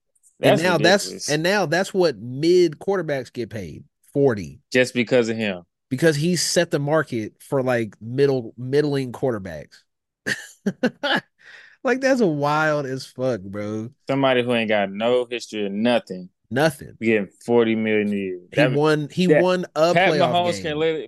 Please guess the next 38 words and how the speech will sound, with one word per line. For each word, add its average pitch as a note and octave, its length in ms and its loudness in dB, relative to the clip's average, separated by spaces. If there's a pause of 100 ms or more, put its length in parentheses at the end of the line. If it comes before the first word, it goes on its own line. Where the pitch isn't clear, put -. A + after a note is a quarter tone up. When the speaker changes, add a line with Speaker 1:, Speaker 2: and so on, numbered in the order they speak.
Speaker 2:
Pat E3 240 -8
Lam-, D#3 200 -12 (200)
Pat E3+ 160 0
Mahomes D3+ 420 -10
can C3 140 -6
literally C#3+ 160 0
go C3 140 4
to B2+ 120 -4
the A2+ 60 -2
Chiefs B2+ 240 -4
and A2 80 -10
be A2+ 60 0
like, G#2+ 240 2
"I A#2+ 120 -2
want A#2+ 400 -2 (220)
eighty." G2+ 480 -2 (560)
And A2 140 -2
they A#2+ 40 4
Speaker 1:
Like, A#2+ 80 0
Speaker 2:
have A#2+ 140 0
no A2+ 120 0
choice. B2 180 -2
Speaker 1:
Fuck. G#2+ 80 0
Speaker 2:
Like, A2+ 140 0
if C3+ 140 -2
he's F#3+ 220 -4
making D#3+ 400 -4
Speaker 1:
We A#2+ 120 -2
Speaker 2:
forty, D3 180 2
I C3 40 2
Speaker 1:
gotta C3 120 2
Speaker 2:
need C3+ 80 -4
Speaker 1:
give B2+ 100 0
him - 220 0
Speaker 2:
eighty. C#3 580 0 (140)
Speaker 1:
eighty. G#3+ 80 4 (200)
<laughs> - 0 -
Speaker 2:
Yeah. - 160 -18